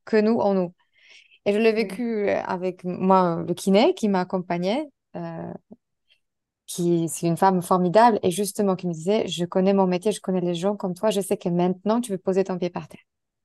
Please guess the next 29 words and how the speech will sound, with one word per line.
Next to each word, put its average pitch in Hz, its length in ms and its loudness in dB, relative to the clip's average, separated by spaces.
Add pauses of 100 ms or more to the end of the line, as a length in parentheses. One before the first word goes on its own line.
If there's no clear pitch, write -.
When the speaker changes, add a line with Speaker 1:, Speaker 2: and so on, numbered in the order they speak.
(420)
Speaker 1:
Et 190 60 2
c'est 208 140 2
grâce 233 380 6
à, 196 220 6 (260)
tu - 100 -2
as 208 60 6
ce 202 140 0
moment 220 320 4
de, 202 260 2 (140)
quelqu'un 214 320 0
m'a 226 160 2
dit 247 520 -2
que 226 80 -4
c'était 220 240 -4
possible 214 380 -6
pour 202 160 -6
moi 220 140 2
parce - 120 -16
que 208 100 0
j'ai, 180 260 -2
moi, 220 200 6
je 208 100 0
voyais 196 240 6
pas 214 180 6
encore, 196 280 2
je 170 100 -4
me 185 100 0
voyais 185 280 0
pas 202 280 -4